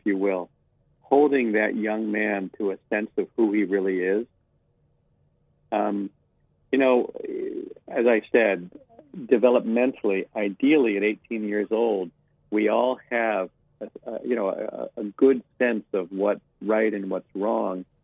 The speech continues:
and we're able to stay on the path of doing what's right because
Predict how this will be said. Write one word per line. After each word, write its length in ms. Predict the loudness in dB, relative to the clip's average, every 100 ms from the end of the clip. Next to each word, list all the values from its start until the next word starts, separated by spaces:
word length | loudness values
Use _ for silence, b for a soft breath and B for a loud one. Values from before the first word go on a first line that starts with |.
| _ _ -8
and 160 | -4
we're 140 | 0 0
able 340 | 2 0 -2 -4
to 100 | -6 -8 _
stay 460 | 2 2 2 0 -2 -4
on 320 | -4 -4 -4
the 120 | -6
path 480 | -8 -4 0 0 -2 -10 -10
of 320 | -4 -2 -2 -6 _ _ _ -2
doing 360 | -2 0 -2 -2
what's 280 | -4 -4 0
right 340 | 2 2 0
because 360 | -6 -4 -2 -2